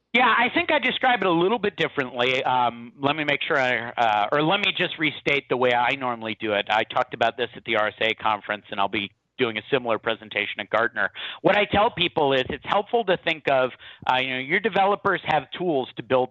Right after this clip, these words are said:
things. I think of them the same way as I think of Microsoft Word. They're working on a file, and then they save that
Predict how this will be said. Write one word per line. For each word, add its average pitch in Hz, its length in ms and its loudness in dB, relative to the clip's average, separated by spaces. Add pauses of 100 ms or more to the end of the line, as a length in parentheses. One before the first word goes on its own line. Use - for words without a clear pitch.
things. 92 280 -4
I 127 160 2
think 147 220 -6
of 139 60 -8
them 135 160 -4
the 123 120 -12
same 131 160 -2
way 123 120 -4
as 113 100 -4
I 117 60 -4
think 110 180 -8
of 110 60 -10
Microsoft 101 560 -2
Word. 107 320 -2 (280)
They're 143 200 2
working 147 500 0
on 139 160 0
a 113 80 -2 (120)
file, 107 440 0
and 101 100 -14
then 104 140 -12
they 107 140 -8 (120)
save 120 200 0
that 104 220 2